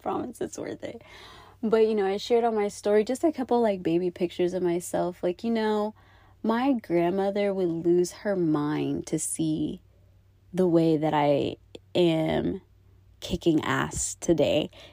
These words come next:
You know, she was one of my, like, biggest supporters. I remember one time I went up to my grandma and I told her I was gonna write a book. And she couldn't wait to read it. And so <laughs> then here I come with, like, maybe thirty pages of just legit scribble and conversation and rambles and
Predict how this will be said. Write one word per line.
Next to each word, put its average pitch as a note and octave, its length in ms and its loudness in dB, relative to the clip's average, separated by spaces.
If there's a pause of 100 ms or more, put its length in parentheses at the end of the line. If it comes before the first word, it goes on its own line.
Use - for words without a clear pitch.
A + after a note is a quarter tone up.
(120)
You G3 120 -2
know, F#3+ 360 2
she F#3+ 240 -2
was G#3+ 200 4
one A#3+ 160 0
of B3 160 2
my, D#3+ 340 0
like, D#3 440 0
biggest F3 480 4
supporters. - 760 2
I F#3+ 100 2
remember G3+ 360 2
one F3+ 140 4
time F3+ 180 2
I E3 80 4
went D#3+ 160 2
up D#3+ 120 -2
to F3 100 -8
my D#3 120 -2
grandma D3+ 280 -2
and D3+ 80 -2
I D3+ 80 -2
told C#3+ 200 -2
her C#3+ 60 0
I D3+ 60 0
was D#3+ 100 -4
gonna D3+ 160 -4
write D3 160 -4
a D#3 60 0
book. - 400 -2 (400)
And F#3 120 -4
she F3+ 160 -4
couldn't F#3 440 -2
wait D#3+ 300 0
to F#3+ 120 -6
read D#3 320 0
it. F3 240 2
And E3+ 160 0
so F#3+ 160 -2
<laughs> F#3 280 -2
then G3+ 120 -6 (360)
here A#3+ 220 0
I A3 140 2
come D#3+ 560 2
with, E3+ 220 0
like, E3+ 200 0
maybe A3 340 2
thirty F#3 460 0
pages G#3 800 0
of E3+ 240 -2
just E3+ 280 0
legit F3 540 2
scribble D#3 1000 2
and F3 200 0
conversation F#3 880 0
and F3 240 -2
rambles F#3+ 720 0
and E3+ 180 -4